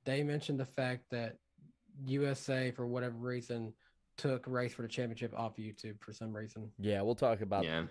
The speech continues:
Speaker 2: of
Speaker 3: I get
Speaker 2: that a
Speaker 3: that.
Speaker 2: little bit in the, later, but yeah, I saw that, and that's not, not a good move. Um, I will say it was funny. Everyone kept getting mad at me when I said that, "Oh, ratings were down a little bit the last couple of weeks." "Well, it's a U S A problem." Like,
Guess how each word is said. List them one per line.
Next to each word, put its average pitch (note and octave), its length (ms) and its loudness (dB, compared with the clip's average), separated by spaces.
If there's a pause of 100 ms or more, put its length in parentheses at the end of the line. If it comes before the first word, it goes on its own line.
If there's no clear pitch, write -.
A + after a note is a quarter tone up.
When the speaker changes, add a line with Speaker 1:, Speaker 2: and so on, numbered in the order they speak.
Speaker 2:
of G#2 100 0
Speaker 3:
I - 20 6
get F2+ 160 6
Speaker 2:
that - 20 6
a D#2+ 200 6
Speaker 3:
that. D#2+ 100 4
Speaker 2:
little G2+ 160 2
bit G2 260 2
in G2+ 60 -4
the, G2 180 -2 (220)
later, G2+ 300 0
but F#2 160 -2
yeah, G2+ 160 2
I G2 40 2
saw G2+ 300 0
that, F#2+ 200 -2
and - 100 -6
that's - 320 -6 (580)
not, F#2+ 300 0
not B2+ 260 4
a B2 40 6
good A2 200 6
move. G#2+ 380 0 (280)
Um, A#2+ 160 4 (160)
I B2 60 2
will E3 160 6
say D#3 200 8
it A#2+ 80 8
was C3 180 6
funny. A#2+ 320 2
Everyone A#2 340 2
kept A2 220 0
getting G#2+ 260 0
mad G2 200 0
at E2 80 -2
me F#2+ 180 -2
when F#2 180 -6
I F#2+ 80 -4
said F#2+ 300 -2
that, F#2 140 -2
"Oh, A2 160 4
ratings G2 400 2
were G2+ 80 0
down F#2+ 260 0
a G2 40 0
little F#2+ 180 0
bit F#2+ 180 2
the G2 80 2
last G2+ 260 0
couple G2 240 -2
of F2+ 40 -2
weeks." F#2+ 240 -2
"Well, D#3 140 8
it's F3 100 2
a G3 60 -2
U G#3+ 120 8
S - 160 2
A B3 120 8
problem." F2+ 520 -4
Like, F2+ 220 -6